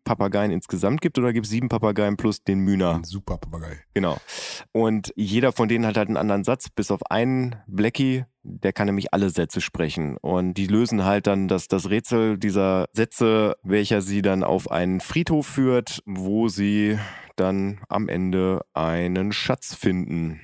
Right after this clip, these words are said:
Speaker 1: der ihnen fast von Victor Eugene, ein, äh, hauptberuflicher Meisterdieb,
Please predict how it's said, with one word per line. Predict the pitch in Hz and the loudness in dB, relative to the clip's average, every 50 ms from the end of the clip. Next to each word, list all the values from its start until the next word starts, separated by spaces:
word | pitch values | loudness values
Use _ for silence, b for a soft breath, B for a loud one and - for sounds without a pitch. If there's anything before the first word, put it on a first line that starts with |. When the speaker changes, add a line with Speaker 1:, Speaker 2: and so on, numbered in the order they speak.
| _ | _
Speaker 1:
der | - 110 107 107 113 | 0 2 2 4 4
ihnen | 82 107 113 113 117 113 107 | 2 2 2 2 2 0 -2
fast | - - - 151 147 - - - | -2 0 0 0 0 -2 -8 -8
von | - - 123 110 107 107 104 104 104 104 _ _ - | -2 0 2 2 2 2 2 0 0 -2 _ _ 0
Victor | 113 117 - - 131 | 0 0 2 4 4
Eugene, | 95 107 113 101 113 110 107 107 110 113 110 104 - | 4 4 2 2 0 2 2 2 2 2 2 0 0
ein, | 71 73 71 71 73 71 67 69 | -2 -2 -2 -4 -4 -6 -6 -4
äh, | 64 62 60 60 55 50 50 50 50 50 50 50 50 50 50 | -4 -4 -4 -4 -6 -6 -8 -8 -8 -8 -8 -8 -8 -8 -4
hauptberuflicher | - 98 123 - - 101 92 113 110 - 101 90 95 87 | -4 -4 -2 0 0 0 2 0 0 0 0 0 0 2
Meisterdieb, | 92 92 101 120 127 - 131 123 110 117 117 120 - - | 2 4 2 2 2 0 -2 -2 0 0 -2 -2 -2 -6